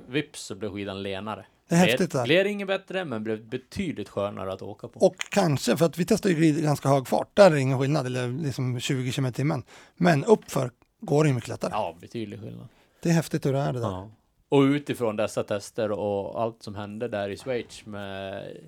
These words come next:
Speaker 1: lite tunga skidor och sönderfrusna fötter och ganska dåliga vibbar när vi åkte därifrån, så kommer ju den här gröna strukturen fram och som han,
Speaker 2: Ja.
Speaker 1: han levererar seger i Ski Classics samma
Speaker 2: Ja.
Speaker 1: säsong. Så det är
Speaker 2: Ja.
Speaker 1: ganska häftigt.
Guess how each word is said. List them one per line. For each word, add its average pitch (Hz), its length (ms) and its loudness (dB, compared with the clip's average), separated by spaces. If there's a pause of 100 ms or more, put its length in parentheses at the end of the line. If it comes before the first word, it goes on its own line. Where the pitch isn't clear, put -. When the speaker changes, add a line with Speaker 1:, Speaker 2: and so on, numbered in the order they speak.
(640)
Speaker 1:
lite 147 320 -6
tunga 139 400 0
skidor 127 500 -2
och 120 360 0
sönderfrusna 120 680 -6
fötter 117 400 -4
och 107 240 -8
ganska 110 320 -8
dåliga 107 280 2
vibbar 104 280 -2
när 110 80 -6
vi 101 60 -6
åkte 101 200 -8
därifrån, 101 420 0
så 104 60 -6
kommer 110 300 -6
ju 98 140 -6
den 95 100 -10
här 95 60 -8
gröna 95 360 -2
strukturen 95 500 -10
fram 107 320 -6 (240)
och 107 420 -14
som 101 400 -12
han, - 180 0
Speaker 2:
Ja. 143 180 -2
Speaker 1:
han 147 200 0
levererar 120 580 2
seger 110 380 -2
i 101 140 -14 (380)
Ski - 80 -10
Classics - 440 -10
samma 117 260 0
Speaker 2:
Ja. 131 60 -6
Speaker 1:
säsong. 104 280 -10
Så - 100 -8
det 120 60 2
är - 20 0
Speaker 2:
Ja. 123 60 0
Speaker 1:
ganska 104 200 -6
häftigt. - 320 -8